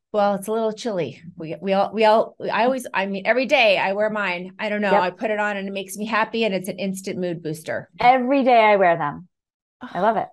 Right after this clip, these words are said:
Speaker 1: <sighs> I love it. Thank you. Thank you for that. So on that,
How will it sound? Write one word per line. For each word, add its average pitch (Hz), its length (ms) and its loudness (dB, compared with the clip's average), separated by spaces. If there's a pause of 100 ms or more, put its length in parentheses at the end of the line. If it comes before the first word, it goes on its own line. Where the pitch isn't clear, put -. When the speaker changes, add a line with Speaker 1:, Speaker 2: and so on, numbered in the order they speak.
(160)
Speaker 1:
<sighs> - 240 -20
I 247 40 -12
love 269 220 -14
it. 262 120 -14 (240)
Thank 254 320 -8
you. 196 300 -8 (120)
Thank 277 280 -6
you 214 40 -8
for 190 120 -8
that. - 260 -8 (400)
So 277 220 4
on 247 160 4
that, 254 400 4